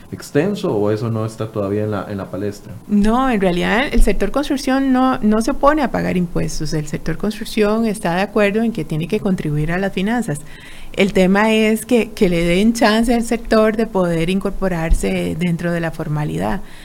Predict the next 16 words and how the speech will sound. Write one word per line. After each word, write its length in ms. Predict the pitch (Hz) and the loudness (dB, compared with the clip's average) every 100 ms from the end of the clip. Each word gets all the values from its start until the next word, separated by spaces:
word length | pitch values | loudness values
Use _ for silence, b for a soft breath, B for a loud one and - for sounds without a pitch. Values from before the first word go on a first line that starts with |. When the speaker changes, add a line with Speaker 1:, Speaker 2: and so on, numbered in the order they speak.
| B B | B B
Speaker 2:
Y, 260 | 214 214 208 | 0 2 2
pues, 300 | 208 170 165 | 0 -2 0
el 200 | 170 170 | -2 -2
proyecto 400 | 165 165 160 196 | -2 -4 -2 0
de 80 | 202 | 2
ley 160 | 214 | 2
que 140 | - 165 | 0 -2
nos 360 | 165 147 - - | -4 -6 -12 -6
plantean 440 | 160 151 160 165 | -4 -2 -2 -2
los 80 | 180 | -2
señores 280 | 190 180 190 | -2 0 -2
diputados 460 | 196 196 190 190 | -4 -2 -2 0
nos 180 | 202 180 | 0 -2
parece 420 | - 156 147 190 | -2 -4 -2 -2
bastante 560 | 190 175 165 160 180 180 | -2 -2 -4 -4 -2 0
acertado 640 | 170 175 185 - 175 185 | 0 -2 -2 0 0 -2